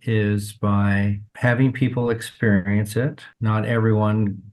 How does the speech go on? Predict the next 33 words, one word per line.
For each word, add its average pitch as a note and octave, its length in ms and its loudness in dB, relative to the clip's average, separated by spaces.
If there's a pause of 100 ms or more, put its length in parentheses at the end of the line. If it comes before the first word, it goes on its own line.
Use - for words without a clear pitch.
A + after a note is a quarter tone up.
(140)
has A2 320 -2
an G#2+ 100 0
extra G#2+ 400 -4
hundred G#2 320 -2
dollars G2+ 460 0
in G2+ 80 2
their G2 100 0
pocket G2 580 -6
for - 80 -8
something G2+ 380 -4
like F#2 240 -4
this. G#2 400 -6 (420)
And C#3 280 6
then D3 420 6 (460)
on C#3 160 4
the D3 80 6
moral F3 340 4
side G#2 380 -2
of G2+ 120 0
it, G2+ 120 0
if A2+ 160 -2
I B2+ 80 2
see D3+ 280 -2
someone C#3 360 2
suffering, F#2+ 880 -2 (420)
then A2 400 -2 (100)
I A2+ 180 -2
can't G2+ 460 -4 (200)
ask G#2 340 -4
for G2+ 300 -2
any, F#2+ 340 -4 (460)
any G2+ 240 -2
money. F2+ 480 -6